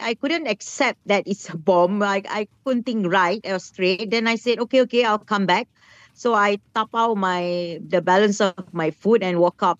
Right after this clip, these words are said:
to the garage. And then I look for my, and I look at the things and I was like, "Oh my God, it's, it's serious, man. It looks like a bomb." Uh, and I definitely know it's not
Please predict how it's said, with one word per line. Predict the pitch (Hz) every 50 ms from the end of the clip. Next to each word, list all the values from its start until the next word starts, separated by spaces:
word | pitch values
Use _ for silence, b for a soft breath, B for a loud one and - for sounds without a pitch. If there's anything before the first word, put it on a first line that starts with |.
| _ _ -
to | - 175
the | 151 160 156 147
garage. | 143 151 143 143 143 156 185 202 - -
And | 151 160 156 160 160 170 B B B B B B B B B B B _ -
then | - 165 185 175 175
I | 170 170 165
look | 175 190 202 - _ _ _ _ _
for | - 190 165
my, | 160 156 160 - -
and | 175 170 170 165
I | 156 160
look | 185 196 180
at | 202 165 151
the | 160 156 156
things | - 196 202 208 220 196 202
and | 202 180 165
I | 170
was | 175 185 180 175 -
like, | 185 175 165 156 - _ _ _ _ _ _ _ _ _ _ _ - -
"Oh | 269 285
my | 277 247 180 127 - - -
God, | - 262 302 277 -
it's, | - 185 170 - - - - - - _ _ _ _ _ -
it's | 240 254 -
serious, | - - - - - - - - 339 359 392 508 523 392 - 214
man. | 190 202 240
It | 233 220 226
looks | 262 339 339 - -
like | 254 214 - -
a | 196
bomb." | 165 - 294 466 571 392 226 180 165 - B B B B B B B B B B
Uh, | - 226 - - 233 233 453 208 - -
and | 226 240 233 233 220 - - _ _ -
I | - 220 233 226
definitely | 185 247 262 285 - 359 359 381 370
know | 285 247 254 254
it's | 247 - - -
not | 240 226 214 - 226 214